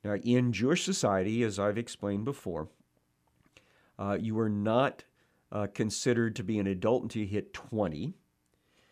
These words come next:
and you weren't really a responsible individual adult until you hit thirty. And then when you hit fifty,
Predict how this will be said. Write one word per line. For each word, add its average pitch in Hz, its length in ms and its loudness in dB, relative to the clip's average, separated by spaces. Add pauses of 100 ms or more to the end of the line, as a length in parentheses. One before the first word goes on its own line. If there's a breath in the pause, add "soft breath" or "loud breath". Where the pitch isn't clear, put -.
(280 soft breath)
and 107 200 2
you 110 80 0
weren't 123 280 2
really 123 600 2
a 113 60 4
responsible 113 960 0
individual 120 1400 2
adult 110 480 2
until 113 240 -4
you 101 180 0
hit 95 300 -6
thirty. 101 580 -2 (1120 soft breath)
And 110 320 0
then 139 600 6 (320)
when 127 220 2
you 123 100 2
hit 113 300 0
fifty, 180 840 -2